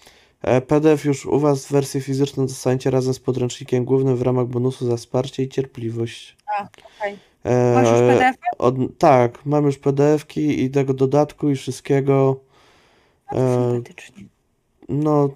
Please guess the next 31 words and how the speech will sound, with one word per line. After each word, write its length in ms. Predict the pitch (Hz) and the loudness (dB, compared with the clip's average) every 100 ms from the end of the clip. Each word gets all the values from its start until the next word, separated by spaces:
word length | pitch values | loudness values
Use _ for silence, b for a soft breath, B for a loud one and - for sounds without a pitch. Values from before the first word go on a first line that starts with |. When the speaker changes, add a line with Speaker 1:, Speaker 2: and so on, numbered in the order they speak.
| - | -8
Speaker 1:
ja 180 | 120 151 | 0 4
nie 100 | 170 | 4
pamiętam, 420 | 175 185 190 185 170 | 4 2 2 2 -2
Speaker 2:
E, 40 | |
Speaker 1:
kiedy 200 | 180 170 | 0 2
miała 200 | 175 170 | 4 4
być 180 | 165 160 | 2 0
wysyłka. 540 | 156 156 143 123 127 | -2 -2 -2 0 0
Wy-, 220 | 120 123 123 | 0 2 2
ja 160 | 139 135 - - - | 2 0 -4 -12 -10
po 100 | - | -4
prostu 280 | 139 139 - | -2 -4 -2
nie 160 | 147 143 | -2 -2
chcę, 480 | 139 143 139 135 135 b b b b b b _ - | -4 0 2 2 0 b b b b b b _ -6
e, 400 | 117 120 123 123 | -2 0 0 -2
chcę, 340 | - - 131 | -6 -6 -2
nie 180 | 127 143 | 0 0
chcę 180 | 139 147 | -2 -4
powiedzieć 440 | 135 131 135 135 | -2 0 2 2
jakby, 280 | 131 131 131 | 2 2 2
że 140 | 127 127 | 0 0
na 80 | |
przykład 280 | 127 - 131 | -4 -4 -4
jest 140 | 123 - | -4 -8
po 100 | 120 | -4
czasie, 320 | 131 127 135 | -2 -2 -4
czy 140 | 131 | -2
nie 80 | 131 | 0
jest 180 | 139 139 | 0 -2
po 100 | 139 | -4
czasie, 440 | 139 135 190 220 | -2 0 0 -2